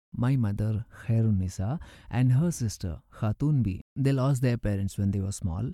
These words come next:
and they were brought up by their uncles. My father was around twenty years old and my mother was just fourteen when they got married. Because of losing parents too early in her life,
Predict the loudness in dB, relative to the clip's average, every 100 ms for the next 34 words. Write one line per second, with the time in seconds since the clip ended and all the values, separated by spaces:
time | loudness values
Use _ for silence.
0 | -8 0 4 4 4 2 2 2 0 -4
1 | -6 0 2 2 0 0 0 0 -4 -8
2 | -12 -20 _ -8 -4 0 2 2 2 2
3 | 4 4 4 4 2 2 4 4 4 2
4 | 0 0 -2 -6 0 4 8 8 8 6
5 | 4 2 2 2 2 0 -2 -2 0 2
6 | 2 2 2 0 0 -2 -2 -2 -2 -4
7 | -8 -4 -2 0 0 0 0 2 2 2
8 | 2 2 2 4 2 0 0 2 4 4
9 | 4 2 2 0 0 -2 -8